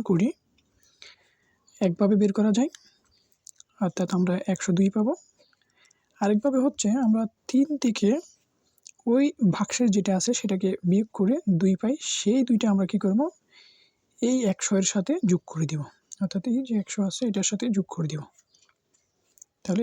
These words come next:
একশো দুই হয়। আমি দ্বিতীয় পদ্ধতিটা বেশি ব্যবহার করি, কেননা বড় সংখ্যা দিলে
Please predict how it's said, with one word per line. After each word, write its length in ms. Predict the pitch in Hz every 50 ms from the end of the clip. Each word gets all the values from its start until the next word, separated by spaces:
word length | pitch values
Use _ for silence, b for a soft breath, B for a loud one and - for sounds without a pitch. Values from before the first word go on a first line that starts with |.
| 220
একশো 180 | 185 - - 185 156
দুই 140 | - 160 151 -
হয়। 140 | - 160 139 - _ _ _ - _ _ _ _ _ _ _ _ _ _ _ _ _ _ _ _ _ _ _ _ _ _ _ _ _ _ _ _ - B B B B B B B B -
আমি 100 | 202 202 208 165
দ্বিতীয় 240 | 185 208 208 - 277 277
পদ্ধতিটা 440 | 254 226 190 226 208 - 247 240 220 220 - _ - - 214 185
বেশি 160 | 185 185 - 214
ব্যবহার 240 | 196 190 185 170 202 202
করি, 100 | - 240 302 294
কেননা 260 | - 190 190 190 190 190 185 190 - _ _ - - 185 156 170
বড় 160 | 175 180 185 196 202 -
সংখ্যা 240 | - 233 202 - 202 185
দিলে 120 | 220 302